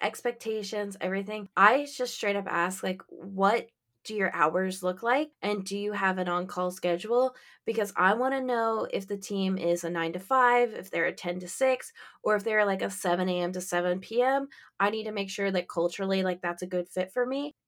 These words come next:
And then if they also have an on-call schedule, I wanna know what that looks like because I don't wanna be getting called at two A M on Christmas Day because something is broken and the expectation is I spend my whole holiday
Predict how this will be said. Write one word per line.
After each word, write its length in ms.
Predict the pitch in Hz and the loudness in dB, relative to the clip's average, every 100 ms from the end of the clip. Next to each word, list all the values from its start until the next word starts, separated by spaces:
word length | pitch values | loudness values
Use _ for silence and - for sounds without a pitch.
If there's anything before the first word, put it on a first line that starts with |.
| _ - | _ -6
And 160 | 214 220 | -4 -2
then 140 | 214 | -2
if 140 | 208 202 | -2 -2
they 120 | 214 | 0
also 320 | 170 196 240 | 0 0 -2
have 180 | 208 202 | 0 0
an 80 | 196 | 0
on-call 400 | 185 190 190 185 | -4 -4 -2 -4
schedule, 480 | 190 190 190 180 170 | -2 -4 0 0 0
I 80 | 190 | 0
wanna 200 | 220 247 | -2 -2
know 140 | 226 202 | -2 -2
what 200 | 196 190 | -4 -2
that 200 | 180 175 | -4 -2
looks 300 | 185 185 - | -4 -4 0
like 260 | 175 175 - _ _ _ | 2 2 -2 _ _ _
because 320 | 196 214 190 - | -2 0 0 -2
I 120 | 196 | 0
don't 100 | 240 | 0
wanna 120 | 247 | 0
be 100 | 247 | -2
getting 240 | 220 220 - | -2 -4 -6
called 480 | - 196 190 185 185 - | -2 0 2 2 0 -4
at 180 | 175 - | -6 -6
two 180 | - 233 | 0 2
A 120 | 233 | 2
M 320 | 208 196 190 190 | 2 2 0 -2
on 120 | 180 | -4
Christmas 400 | 185 196 196 208 | -4 -6 -6 -8
Day 340 | - 202 196 190 _ _ - | -2 2 2 0 _ _ -10
because 240 | 185 190 | -6 -4
something 340 | 190 185 220 233 | -2 -4 -4 -4
is 120 | 220 | -2
broken 500 | 202 185 190 185 180 | 0 2 2 0 0
and 180 | - 190 | 0 0
the 80 | 175 | 0
expectation 720 | 190 - 190 190 180 185 180 | -2 -6 -8 -4 -4 -2 -4
is 120 | 175 | -4
I 80 | 175 | -6
spend 320 | - 175 180 | -4 -4 -4
my 120 | 175 | -4
whole 240 | 170 185 180 | 0 0 2
holiday 600 | 190 185 185 185 180 | 0 2 2 2 0